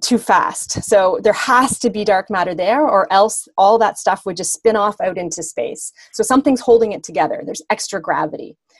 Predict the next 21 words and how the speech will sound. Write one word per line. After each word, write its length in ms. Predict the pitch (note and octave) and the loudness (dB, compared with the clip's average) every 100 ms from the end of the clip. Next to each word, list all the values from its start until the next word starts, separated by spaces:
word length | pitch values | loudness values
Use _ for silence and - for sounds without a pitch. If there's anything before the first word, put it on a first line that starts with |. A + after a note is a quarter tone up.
| _ _ | _ _
And 160 | - G3 | -6 0
that 160 | A#3 | 2
was, 280 | B3 A3+ F#3+ | 4 2 4
uh, 200 | A3 F3+ | 2 2
that 140 | G3 A3+ | 2 2
was 140 | A#3 | 2
work 220 | G#3 G#3+ G#3+ | 2 0 0
that 100 | E3+ | -4
was 120 | - | -4
pioneered 580 | - G#3 G3 F#3+ F#3 E3+ | -8 -6 -4 -6 -8 -4
by 300 | F3 E3+ E3+ | -2 0 0
astrophysicist 880 | F3+ - F3+ G3 F3+ F3 F3 - F3 | 0 -2 -6 -6 -8 -8 -8 -8 -6
Vera 240 | F#3+ F3+ | -2 -2
Rubin 460 | E3 G3+ A#3+ C#4 D4+ | -2 -2 0 0 0
and 160 | G#3+ | -2
collaborators 720 | - G3 F#3+ G#3 A#3+ C#4 C#4+ - | -4 0 0 0 0 -2 -6 -2
back 240 | E3 - | -2 -2
in 80 | F3 | -10
the 80 | E3+ | -8
nineteen 400 | F3 D#3 F#3 E3+ | -8 -10 -14 -4
seventies, 560 | G3 G#3+ C4+ D#4 D#4 | -4 -2 -2 -2 -4